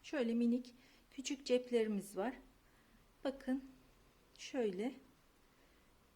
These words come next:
bir tanesini örmüştüm ben. Hemen şöyle dikeceğiz. Dikişlerini de göstereceğim size. Bunu yapmak için de hemen, e,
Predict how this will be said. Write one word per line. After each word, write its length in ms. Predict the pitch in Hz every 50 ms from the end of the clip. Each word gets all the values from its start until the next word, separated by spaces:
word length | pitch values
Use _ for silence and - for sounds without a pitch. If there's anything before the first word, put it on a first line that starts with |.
| - - - -
bir 160 | 262 254 254
tanesini 520 | - 233 202 202 196 214 - - 233 214
örmüştüm 680 | - 202 202 202 208 202 202 - - - - 185 180 180
ben. 240 | 185 202 247 277 - - - - - - - - - - - - -
Hemen 300 | 320 285 247 214 220 247
şöyle 440 | 247 - 285 254 233 196 196 185 -
dikeceğiz. 540 | - - - - - 214 220 254 - - - - - _ - - - - - - - _ _ _ _ -
Dikişlerini 640 | 254 247 - - - - - - 226 214 214 208 190
de 60 | 185
göstereceğim 840 | 185 - 180 185 185 - - - 185 180 175 - - 180 175 185
size. 420 | - - - 175 170 - 240 269 269 - - - - - - - - - - - - - - - - - - _ _ - _ _ _ _ _ _
Bunu 160 | - 320 320 311
yapmak 460 | 302 285 294 294 294 294 302 294 -
için 380 | - - - - 247 226 208
de 120 | 214 240 262
hemen, 540 | 254 294 294 269 247 226 226 254 277 - - - - - - - - - - _ _ _ _ _ _ _ _ _ _ _ _ - - _ _ - - - _ _ _ _ _ _ _ - - - _ _ - - - - - _ - - - - _ - - - - _ - - - - - _ _ - - - - - _ _ _ _ - - - - - _ _ _ _ _ _ _ _ _ _ _ _ _ _ _ _ _ _ _ _
e, 60 | -